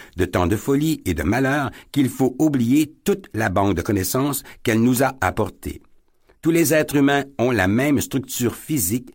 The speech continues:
ainsi que la même composition mentale et spirituelle. La marque du vrai génie réside dans l'ouverture de son esprit.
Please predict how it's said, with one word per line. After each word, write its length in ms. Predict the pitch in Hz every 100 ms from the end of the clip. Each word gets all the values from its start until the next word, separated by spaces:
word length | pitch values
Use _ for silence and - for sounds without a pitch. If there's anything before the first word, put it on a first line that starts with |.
| -
ainsi 320 | 127 127 -
que 100 | 139
la 120 | 98 90
même 260 | 117 160
composition 640 | - 127 110 98 92 104
mentale 640 | 90 135 135 120 127 131 131 - -
et 140 | 165 180
spirituelle. 720 | - 95 82 - - - - - _ _ _ _ _ _ _ _ _ _ _ _ -
La 120 | 127
marque 300 | 165 160 -
du 220 | 82 85
vrai 180 | 87 85
génie 320 | 82 95 98
réside 460 | 98 143 101 135 123
dans 200 | 82 87
l'ouverture 540 | 98 127 107 - 127
de 80 | 107
son 160 | 82 101
esprit. 400 | 76 - -